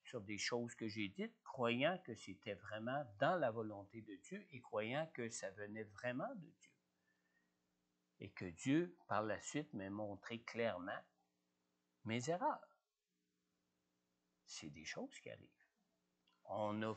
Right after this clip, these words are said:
pas souvent une vie assez d'ensemble de tout le plan de Dieu pour nos vies ou pour le, le plan de Dieu pour ce monde. Pour,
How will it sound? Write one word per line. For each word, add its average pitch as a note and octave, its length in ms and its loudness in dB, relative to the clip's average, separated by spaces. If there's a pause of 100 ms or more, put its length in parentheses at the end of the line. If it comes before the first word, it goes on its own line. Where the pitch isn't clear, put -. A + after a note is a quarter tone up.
pas F#3+ 160 4
souvent C3+ 400 6
une A#2+ 260 8
vie C3+ 300 0
assez A2+ 340 0
d'ensemble A#2 800 -2
de G2 200 -14
tout D3 200 -6
le A2+ 140 -2
plan B2+ 260 0
de G#2 140 -6
Dieu G2 280 -4 (120)
pour A2+ 180 -12
nos G2+ 320 -8
vies D#3 240 -6
ou D#3+ 100 -20 (100)
pour G#2+ 200 -8
le, G2+ 140 -2 (440)
le G2 100 4
plan B2 260 2
de G#2+ 140 4
Dieu A2+ 240 -2
pour A2 200 -10
ce - 140 -4
monde. E3 400 0 (480)
Pour, B2+ 400 4